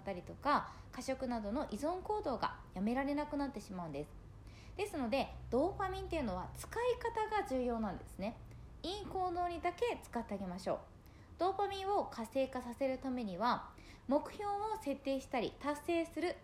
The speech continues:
ということが、この方法がおすすめです。で、その他にも幸せホルモンであるセロトニンを増やすこともとても重要なんですね。セロトニンを増やすためには、よく噛んで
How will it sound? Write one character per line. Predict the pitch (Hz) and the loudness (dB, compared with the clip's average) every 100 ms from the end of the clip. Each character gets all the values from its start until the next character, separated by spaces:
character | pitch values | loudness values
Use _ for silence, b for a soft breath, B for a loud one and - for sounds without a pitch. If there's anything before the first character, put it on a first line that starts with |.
| - | -6
と | 415 | 0
い | 427 | 2
う | 440 | 2
こ | 427 | 0
と | 427 415 | 0 4
が、 | 254 - - - | 4 2 -10 -8
こ | 349 | -4
の | 403 | -2
方 | 453 440 453 | 0 0 0
法 | 453 240 | 2 0
が | |
お | - | -2
す | |
す | 220 208 | -8 -4
め | 190 | -2
で | 180 190 | -2 -2
す。 | - - - - B B B - | -6 -16 -18 -18 B B B -4
で、 | 330 | -2
そ | - 403 | -2 0
の | 539 539 | 2 2
他 | 403 | 0
に | 285 | 2
も | 339 262 | 2 2
幸 | - 294 294 294 | 2 2 4 4
せ | 302 | 0
ホ | 294 311 | -2 0
ル | 277 | 2
モ | 240 214 | 2 2
ン | |
で | 190 | 0
あ | 190 | 2
る | 330 - B - | 2 0 B -4
セ | 403 | 0
ロ | 427 | 0
ト | 427 | 0
ニ | 427 | -2
ン | 415 | -4
を | 349 | -2
増 | 392 | 0
や | 403 | 0
す | 403 | -2
こ | 277 | -4
と | 254 | -2
も | 294 392 - - | 0 0 -2 -8
と | 254 | -4
て | - | 0
も | 277 277 | 2 2
重 | 254 247 | 2 2
要 | 233 220 | 4 2
な | 196 | 0
ん | |
で | - | -4
す | - | -6
ね。 | 190 220 - - - - - - B B B - - - B B B - | -2 -2 -4 -16 -18 -18 -18 -18 B B B -18 -18 -18 B B B -2
セ | 311 | 0
ロ | 370 | 2
ト | 370 | 0
ニ | 381 | -2
ン | 381 | -2
を | 370 | 0
増 | |
や | 370 392 | 0 0
す | |
た | 359 | 0
め | 285 233 | 0 0
に | 190 | 2
は、 | 233 226 - - | 2 2 0 -2
よ | 294 427 | 0 4
く | 453 415 | 2 2
噛 | 359 320 | 0 2
ん | |
で | 320 | 2